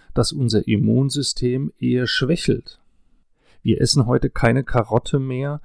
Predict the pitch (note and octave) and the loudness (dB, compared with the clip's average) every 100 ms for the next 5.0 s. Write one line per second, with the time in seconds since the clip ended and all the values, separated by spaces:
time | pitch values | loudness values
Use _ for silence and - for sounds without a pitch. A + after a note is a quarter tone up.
0 | - - - A#2+ A#2+ A#2+ - G2+ A#2 C3 | -18 -16 -8 0 2 2 0 0 2 2
1 | A#2 G2+ A2 - G2 A2+ A#2+ - - A#2+ | 0 0 0 2 2 2 -2 -2 -2 -2
2 | C3 A2 A2+ B2 C3+ A2 B2 B2 A2 A#2 | -4 -6 -4 -4 -2 -2 -2 0 0 0
3 | - A2+ A#2 A#2 A#2 B2 A2+ - A#2+ B2 | -2 -4 -2 -2 0 0 0 0 -2 -2
4 | B2+ - A#2+ A#2 D3+ C3 - C3+ D#3+ F3 | -4 -4 -2 2 2 2 0 0 0 -4